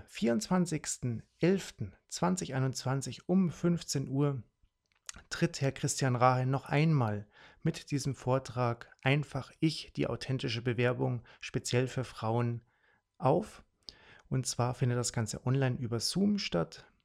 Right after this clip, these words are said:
und die Anmeldung ist kostenlos. Wenn es dich interessiert, schreib uns gerne eine E-Mail auf info at rhetoriken punkt de, sodass wir dir dann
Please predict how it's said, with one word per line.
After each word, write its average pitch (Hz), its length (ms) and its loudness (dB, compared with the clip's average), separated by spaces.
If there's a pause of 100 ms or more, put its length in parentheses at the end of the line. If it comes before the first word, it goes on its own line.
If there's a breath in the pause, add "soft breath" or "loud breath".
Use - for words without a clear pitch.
(680 loud breath)
und 127 220 0
die - 60 2
Anmeldung 120 440 2
ist - 300 -8
kostenlos. - 760 0 (120)
Wenn 160 200 4
es 175 200 0
dich 202 180 -2
interessiert, 135 680 -2 (560 soft breath)
schreib 190 280 0
uns 185 160 0
gerne 160 240 2
eine 120 360 -2 (160)
E-Mail 151 540 2 (160)
auf 120 360 -2
info 143 600 -2
at - 280 -2 (160)
rhetoriken 120 600 0
punkt 123 140 -4
de, 131 220 -2 (240 loud breath)
sodass 120 400 -4
wir 123 100 2
dir 143 220 4
dann 123 320 2